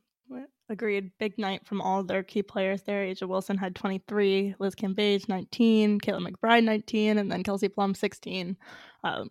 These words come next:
Kelsey Plum has just been playing incredible the last few games for them. It's definitely been fun to watch her.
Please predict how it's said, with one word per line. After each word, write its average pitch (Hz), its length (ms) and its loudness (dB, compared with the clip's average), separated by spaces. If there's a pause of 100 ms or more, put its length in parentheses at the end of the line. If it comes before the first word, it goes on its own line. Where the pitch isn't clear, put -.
Kelsey 233 240 8
Plum 214 200 6
has 196 120 4
just 185 140 -2
been 180 180 -4 (100)
playing 175 400 -2
incredible 185 460 0
the 160 60 -6
last 170 380 -4 (160)
few 202 140 0
games 175 320 -8
for 180 140 -8
them. 180 380 -4 (200)
It's - 140 -20
definitely 202 400 -6
been 185 200 -6
fun 190 440 -4 (120)
to - 100 -10
watch 170 300 -2
her. 190 260 -2